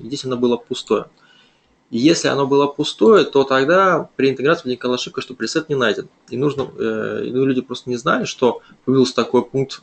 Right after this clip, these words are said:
э, на портале, в котором сдаются эти пресеты. То есть не нужно их, э, было указывать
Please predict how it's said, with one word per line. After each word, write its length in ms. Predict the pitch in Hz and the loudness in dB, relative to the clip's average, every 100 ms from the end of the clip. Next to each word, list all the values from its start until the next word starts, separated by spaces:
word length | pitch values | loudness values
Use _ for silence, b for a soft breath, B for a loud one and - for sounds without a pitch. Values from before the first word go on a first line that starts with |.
| _ | _
э, 60 | 113 | -4
на 720 | 113 110 107 113 113 107 - - | -2 0 -2 0 0 -2 -4 -4
портале, 520 | 127 - 269 254 170 _ | -4 -2 -2 -2 -8 _
в 20 | |
котором 360 | 135 - 185 127 | -2 2 2 0
сдаются 480 | 113 123 156 151 131 | 0 2 2 0 -6
эти 140 | - - | -6 -12
пресеты. 380 | 127 - 120 - - _ _ B B B _ _ _ _ _ _ _ _ _ _ | -10 -4 -4 -6 -20 _ _ B B B _ _ _ _ _ _ _ _ _ _
То 120 | - | -2
есть 160 | 123 - | -2 0
не 60 | 139 | -4
нужно 220 | 147 123 | -2 0
их, 280 | 127 127 123 | 0 -2 -6
э, 300 | 110 107 - _ _ | -6 -6 -8 _ _
было 320 | - 117 110 127 165 | -10 -8 -8 -10 -16
указывать 500 | - 110 104 104 | -4 -2 -2 -4